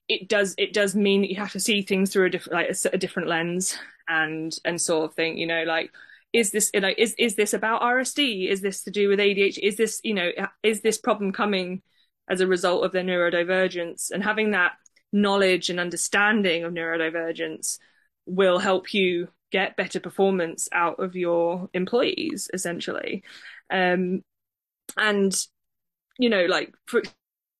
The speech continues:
example, if someone's engaged in what they're doing, why aren't they engaged in what they're doing? Are they finding it boring? Is it not using the skills that they wanna be using? Like, there are all sorts of questions that you could really delve into instead of, "You're not doing this thing.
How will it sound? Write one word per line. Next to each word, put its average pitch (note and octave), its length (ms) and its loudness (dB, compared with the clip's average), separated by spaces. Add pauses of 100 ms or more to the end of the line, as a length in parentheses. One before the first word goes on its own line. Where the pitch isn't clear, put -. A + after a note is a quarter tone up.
(160)
example, B3 340 2
if F#3 80 0
someone's - 200 -6
engaged F#3+ 720 -4
in G3 160 2
what F#3+ 140 2
they're E3 140 0
doing, F#3+ 500 2 (680)
why G#3 260 4
aren't F3 160 0
they F3 140 -6
engaged F3 340 -2
in F#3 60 0
what - 100 -4
they're F3+ 140 0
doing? E3+ 180 -4
Are E3+ 60 -2
they D#3+ 100 -2
finding E3+ 260 -2
it E3 140 -8
boring? A3+ 460 4 (360)
Is F#3 120 0
it F3 80 0
not F3+ 160 -2
using F#3 260 0
the E3+ 80 -2
skills G3+ 380 2
that F3 100 -2
they F3+ 80 2
wanna F#3 220 0
be A#3 80 0
using? B3 500 2
Like, F#3 220 -2
there G#3 120 4
are A#3+ 60 6
all D#4 140 2
sorts C#4+ 240 -4
of B3+ 60 -12
questions A#3+ 360 0
that - 140 -4
you G#3+ 80 -6
could G3 120 -4
really G3+ 200 -4
delve G3+ 320 4
into G#3+ 360 0
instead E3 320 -2
of, F3 220 0 (380)
"You're A#3+ 180 4
not A3 180 2
doing G3+ 280 2
this F#3+ 180 -2
thing. E3+ 420 0